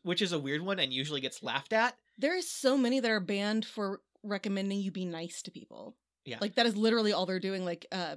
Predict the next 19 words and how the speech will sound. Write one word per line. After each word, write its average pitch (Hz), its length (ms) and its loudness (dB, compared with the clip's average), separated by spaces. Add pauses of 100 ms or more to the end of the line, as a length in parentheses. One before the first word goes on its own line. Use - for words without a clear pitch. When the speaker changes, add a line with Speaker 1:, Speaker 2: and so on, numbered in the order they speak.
Speaker 2:
To - 100 -12
Kill 277 140 -4
a 339 60 0
Mockingbird 180 460 -2
gets 175 180 -6
mocked, 160 260 -8 (160)
not, 190 160 -6
not 196 160 -6
mocked, - 320 -12 (220)
gets, 208 280 0
uh, 185 220 0 (240)
attempted 208 500 -2
bans 190 300 0
all 175 160 -2
the 170 80 -6
times 185 320 -4
because 190 380 -4
Speaker 1:
Yeah. 139 160 0
Speaker 2:
it's, - 200 -14